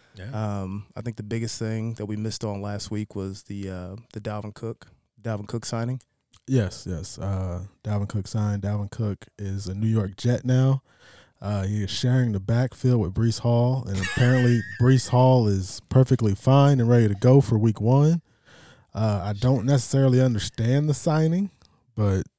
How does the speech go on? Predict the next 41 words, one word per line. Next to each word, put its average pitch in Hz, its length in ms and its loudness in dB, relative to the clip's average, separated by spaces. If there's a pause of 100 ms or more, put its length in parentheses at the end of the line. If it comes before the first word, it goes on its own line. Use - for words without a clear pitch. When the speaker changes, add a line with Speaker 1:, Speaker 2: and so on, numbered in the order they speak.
(320)
Speaker 3:
I 98 80 -6
guess 110 240 -2
you 120 80 0
can 110 100 -2
never 110 220 0
have 107 260 -2
too 113 140 -4
many, 101 420 -4 (880)
uh, 95 240 -2
running 107 220 2
backs. 90 440 -8 (540)
Speaker 1:
Listen, - 220 -20 (160)
that's - 240 -10
Dalvin 90 440 -14
Cook's - 280 -20
backfield. - 440 -20
Speaker 2:
Yeah, 113 220 -10
I 151 100 -4
mean, 170 140 0
I, 165 180 0
I, 147 140 -4
Speaker 3:
It's, - 360 -6
Speaker 2:
<laughs> 117 260 -4
Speaker 3:
it's 131 240 -2
Speaker 2:
I, - 20 -2
Speaker 3:
not 113 280 0
Dalvin 90 360 -4
Cook's 87 240 -8
backfield. 87 320 -8
Speaker 2:
I 151 100 -4
think 180 140 0
I 147 100 2
understand 143 360 -2
the 123 60 -6
signing 127 360 -4
in 110 120 -6
two 101 160 -2
Speaker 3:
No. 135 60 -2
Speaker 2:
ways, 113 300 -4
is 107 140 -10
that 107 260 -6